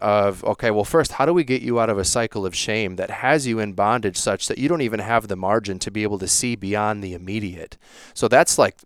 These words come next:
initial, right? That's emergency mode. Then you get into, well, now I'm being given, literally, I'm removing something that's, that's consumed so much of my life, and in that same moment, I'm creating a space, and that space is going to be filled with something else.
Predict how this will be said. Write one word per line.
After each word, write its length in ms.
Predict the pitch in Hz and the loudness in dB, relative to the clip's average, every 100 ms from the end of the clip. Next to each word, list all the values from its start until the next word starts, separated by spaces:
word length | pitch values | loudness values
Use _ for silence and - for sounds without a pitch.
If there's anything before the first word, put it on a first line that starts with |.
| - | -6
initial, 560 | 113 127 135 113 85 | 0 0 2 0 0
right? 180 | 90 110 | 0 2
That's 240 | 123 139 135 | 2 2 2
emergency 560 | 113 120 110 98 101 | 2 0 0 -6 -6
mode. 380 | 95 90 87 - - - - | -6 -8 -10 -14 -20 -20 -6
Then 140 | 143 185 | -2 0
you 100 | 147 | 2
get 220 | 123 143 | 4 4
into, 280 | 147 - 104 | 2 0 2
well, 120 | 110 | 2
now 260 | 123 196 | 2 2
I'm 140 | 131 104 | 0 0
being 220 | 110 104 | -2 0
given, 300 | 120 131 104 | 0 0 2
literally, 380 | 151 175 123 95 - - | 2 4 4 2 -6 -2
I'm 180 | 131 120 | 0 0
removing 540 | 113 151 180 131 104 | 2 4 4 2 0
something 440 | - 107 101 104 | 0 0 -2 -2
that's, 240 | 101 98 - 98 - | -2 -4 -4 -8 -4
that's 220 | 123 113 | -2 -2
consumed 460 | - 104 - 127 104 | -4 -6 -4 -4 -2
so 200 | - 139 | 0 2
much 240 | 160 139 | 2 0
of 100 | 110 | -2
my 120 | 101 92 | -2 2
life, 320 | 113 110 - | 4 4 2
and 140 | 104 | -4
in 140 | 117 123 | -4 -2
that 200 | 107 - | -2 0
same 300 | 117 104 101 | 0 -2 -2
moment, 440 | 120 139 92 92 101 | -2 -2 -6 -8 -8
I'm 120 | 101 | -10
creating 600 | - 107 113 143 123 95 | -6 -2 0 2 0 -2
a 60 | |
space, 600 | - - 107 85 - - - - - - | -4 0 0 0 -4 -10 -10 -20 -20 -6
and 80 | 110 | 2
that 120 | 131 | 2
space 320 | - 143 151 | 4 4 4
is 120 | 113 104 | 2 2
going 200 | 143 175 | 2 2
to 80 | |
be 120 | 127 104 | -2 0
filled 280 | 123 120 | 2 2
with 140 | 98 90 | 2 0
something 400 | 113 101 - 95 | 0 -2 -4 -4
else. 460 | 113 85 - - | -4 -4 -8 -12